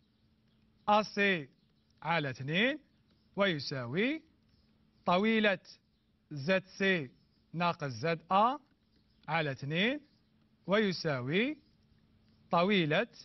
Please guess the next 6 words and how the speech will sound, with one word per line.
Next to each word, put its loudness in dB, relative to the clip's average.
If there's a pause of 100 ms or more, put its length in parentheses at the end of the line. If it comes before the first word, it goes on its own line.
(600)
خمسة 0 (540)
ناقص -4
اتنين -2
إي -2 (840)
زائد -2 (240)
اتنين -2